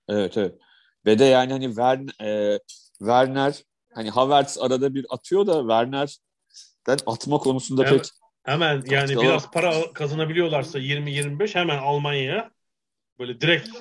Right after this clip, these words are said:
Speaker 2: tren de göndersinler hatta.
Speaker 1: Leipzig de eksikliğini hissediyor belli ki.
Speaker 2: <laughs> Hemen, hemen yollasınlar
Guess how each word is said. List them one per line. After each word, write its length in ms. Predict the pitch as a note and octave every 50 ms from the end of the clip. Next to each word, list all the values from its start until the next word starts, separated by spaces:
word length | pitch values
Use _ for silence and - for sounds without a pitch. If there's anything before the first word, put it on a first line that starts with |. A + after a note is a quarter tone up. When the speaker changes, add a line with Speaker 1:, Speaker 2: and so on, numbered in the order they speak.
| - -
Speaker 2:
tren 260 | - D#3+ F3 G3 G3+ G3+
de 60 | E3+
göndersinler 580 | D3 C#3+ C3+ C3 C3 B2 B2 - C#3 C3 B2
hatta. 340 | B2 A#2 - - - A#2 G#2+ -
Speaker 1:
Leipzig 540 | - A#2+ C#3+ D3 D3+ D3+ - - E3+ D#3 -
de 60 | E3
eksikliğini 500 | D#3 E3+ F3 - - C#3 - C#3+ C#3+ C3+
hissediyor 500 | C#3 C3+ - - - C#3 C3 C3+ C#3 B2
belli 300 | A2+ A2+ G#2+ A2 A2 G#2
ki. 180 | - - E3+ E3+ - -
Speaker 2:
<laughs> 0 | E3+ C#3+ - F3+ - - - _ - - - - _ _ -
Hemen, 300 | E3 F3 F3+ F3 D#3 C#3+ C3
hemen 220 | C#3 E3 F3+ -
yollasınlar 720 | D#3+ D3 C#3+ C#3 C3+ C3 C3+ - B2+ A#2+ A2 G#2+ G#2 -